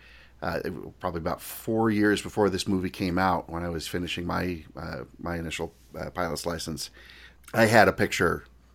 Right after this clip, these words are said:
sort of similar to that of, of, uh, of a girlfriend at the time, and used to do exactly that. Had it taped up on the instrument panel when I would fly on my own, and then, and then one day I left it in the airplane, and I didn't get it back for months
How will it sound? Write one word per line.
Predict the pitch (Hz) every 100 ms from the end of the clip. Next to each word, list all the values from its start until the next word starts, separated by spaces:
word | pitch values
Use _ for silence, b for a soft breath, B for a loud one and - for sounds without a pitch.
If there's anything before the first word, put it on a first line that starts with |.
| -
sort | 95
of | -
similar | 117 101 90 82
to | 85
that | 82 82 -
of, | 85 - - B B B B
of, | 90 78 80
uh, | 82 73 80 - - -
of | 85
a | 80 78 - 76 -
girlfriend | 95 - 87 85
at | 78
the |
time, | 85 90 82 78 B B B B
and | - 87 85 80 - -
used | 95 95
to | 95
do | 104 92
exactly | 80 95 101 - 90
that. | 98 80
Had | 85 87
it | 85
taped | 90 82
up | 87
on | 87 85
the | 90
instrument | - 90 65
panel | 90 85 80 73 -
when | 95 87
I |
would | 87
fly | 95 92 85
on | 82
my | 87
own, | 95 92 80
and | 85
then, | 87 82 80 98
and | 104
then | 104
one | 107
day | 98 92
I | 90 87 -
left | 104 110 -
it | 92
in | 90
the | 85
airplane, | 82 85 82 78 76 69
and | 90 87 85 82 - -
I | 90
didn't | 107 104
get | 95 87
it | 98
back | 98 95 -
for | 87 73
months | 82 92 95 64 -